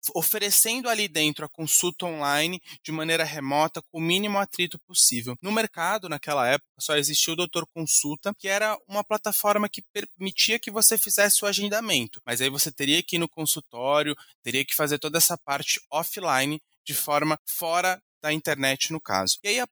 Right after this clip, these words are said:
a Tatiana chegou com essa proposta da Vitude,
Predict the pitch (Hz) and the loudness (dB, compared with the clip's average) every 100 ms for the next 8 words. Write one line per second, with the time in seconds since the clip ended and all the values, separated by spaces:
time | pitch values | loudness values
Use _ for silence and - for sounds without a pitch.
0 | - 196 190 196 202 - 208 220 - 190 | -6 -2 -2 -2 -6 -4 -2 0 0 -2
1 | 185 - 180 175 180 175 156 147 156 160 | -8 -4 0 0 0 -6 -10 -2 0 0
2 | 151 151 147 - 139 156 151 | 0 0 0 -6 -6 -2 -2